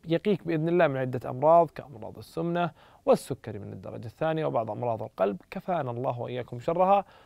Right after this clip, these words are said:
ويجعلك قادرا على ممارسة جميع أنشطتك خصوصا الرياضية منها يا أبطال. رسالة إلى أولياء الأمور الأفاضل: نطلب منكم التواجد أثناء فترة البث لتوجيه الأبناء وإرشادهم.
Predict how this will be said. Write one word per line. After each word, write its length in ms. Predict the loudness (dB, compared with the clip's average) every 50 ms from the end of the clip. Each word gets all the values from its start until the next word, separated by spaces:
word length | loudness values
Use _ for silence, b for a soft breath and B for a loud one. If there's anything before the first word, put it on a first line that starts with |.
| b b b
ويجعلك 440 | 4 4 6 6 6 4 4 2 -2
قادرا 340 | 0 2 2 2 2 -2 -4
على 180 | -4 -4 -4
ممارسة 320 | 0 0 0 0 0 -2 -4
جميع 240 | -2 -2 -2 -2
أنشطتك 400 | -4 -4 -6 -6 -4 -6 -8 -8
خصوصا 420 | -6 -10 -6 -4 -4 -4 -2 -4 -4
الرياضية 640 | -4 -4 -6 -4 -2 -2 -2 -2 -2 -2 -4 -2
منها 260 | -4 -4 -6 -6 -6
يا 200 | -6 -6 0 0
أبطال. 260 | 0 0 0 -4 -10 -10 _ _ _ _ _ _ _ _ _ _ _ _ _ _ _ _ _ _ _ _ _ _ _ _ _ _ _ _ -18 -10
رسالة 360 | 0 4 4 4 6 4 2
إلى 80 | 0
أولياء 260 | 0 0 0 0 -2 -2
الأمور 320 | -4 -6 -4 -4 -4 -4
الأفاضل: 600 | -6 -8 -4 0 2 4 4 4 4 2 -2 -4 _ _ _ _ _ _ _ _ _ _ _ _ _ _ _ _ _ -2 0
نطلب 240 | 0 0 0 -2 -4
منكم 240 | -4 -4 -4 -6
التواجد 480 | -8 -8 -2 2 2 2 2 0 -6 -14
أثناء 260 | -14 -10 -8 -8 -6
فترة 260 | -4 -6 -6 -6 -6 -4 -2
البث 340 | 2 4 4 4 4 0
لتوجيه 380 | -6 -2 0 0 0 2 0 0
الأبناء 600 | 0 -2 -2 -4 -4 -4 -4 -2 -4 -4 -6 -8 _ _ _ _ _ _ -2
وإرشادهم. 560 | 6 6 8 6 6 2 -6 -10 -10 -12 -16